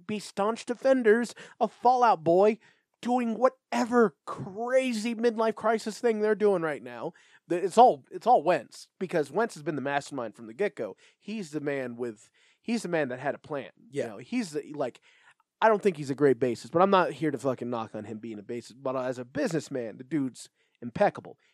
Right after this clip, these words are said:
Speaker 1: He knew his role. He knew what the sh-, he knew what the band was, and it's been his, um,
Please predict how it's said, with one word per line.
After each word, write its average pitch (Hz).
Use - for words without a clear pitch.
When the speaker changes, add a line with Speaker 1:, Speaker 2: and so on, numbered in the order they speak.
Speaker 1:
He 214
knew 170
his 143
role. 127
He 180
knew 185
what 170
the 139
sh-, -
he 170
knew 180
what 160
the 143
band 127
was, 110
and 131
it's 139
been 143
his, 147
um, 120